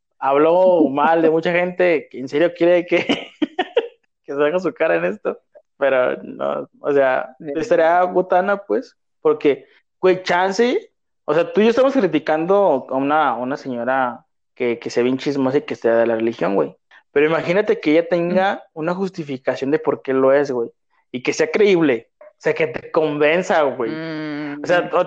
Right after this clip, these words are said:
Speaker 1: tú lo piensas y dices, "No, qué chingados me va a decir para que lo que tenga, tenga razón, güey".
Speaker 2: <laughs>
Speaker 1: Sí te sacaría de pedo, ¿no? Dices, "Ah, la verga, no, no cree que me va a decir esa pendejada", y,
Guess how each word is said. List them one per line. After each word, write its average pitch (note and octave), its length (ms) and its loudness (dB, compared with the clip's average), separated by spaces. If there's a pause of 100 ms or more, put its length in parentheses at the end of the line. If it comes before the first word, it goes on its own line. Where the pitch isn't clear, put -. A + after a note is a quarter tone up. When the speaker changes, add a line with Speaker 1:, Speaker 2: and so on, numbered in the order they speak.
(100)
Speaker 1:
tú A3+ 160 4
lo A#3+ 100 2
piensas G#3 260 0
y F#3 40 -2
dices, D#3+ 180 -4
"No, A#2+ 320 -6
qué D#3+ 160 -2
chingados G#3 640 0
me F#3 60 0
va D#3 80 2
a D#3 40 4
decir E3 200 -2
para F3+ 160 -4
que - 80 -2
lo C3+ 100 0
que C#3 120 -6
tenga, E3+ 480 -2 (380)
tenga F3+ 320 4
razón, G3 540 2
güey". E4 300 4 (280)
Speaker 2:
<laughs> - 60 -20
Speaker 1:
Sí D3 140 -4
te - 80 -18
sacaría C3+ 320 0
de C3 120 2
pedo, D3 300 2
¿no? C#3 220 -2
Dices, C3+ 340 -6
"Ah, - 220 -4
la D3+ 180 -2
verga, C3+ 340 2
no, D3+ 140 -12 (340)
no D3+ 200 -2
cree F#3+ 180 2
que A#3+ 240 0
me E3+ 120 2
va F3+ 60 4
a - 60 0
decir F3 320 2
esa F#3+ 260 0
pendejada", D#3 760 0
y, C3+ 200 -4